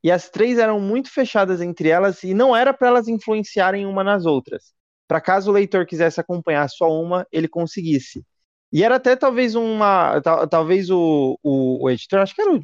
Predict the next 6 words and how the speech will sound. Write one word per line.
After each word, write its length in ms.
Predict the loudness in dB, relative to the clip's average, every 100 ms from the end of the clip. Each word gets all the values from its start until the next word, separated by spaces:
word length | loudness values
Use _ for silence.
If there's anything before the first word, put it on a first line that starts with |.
| -4
o 80 | -8
Quesada 680 | -2 -2 0 -2 0 0
na 140 | -2 -2
época, 360 | -4 -6 -6
o 140 | -4 -4
editor-chefe. 680 | -8 -8 -8 -4 -4 -4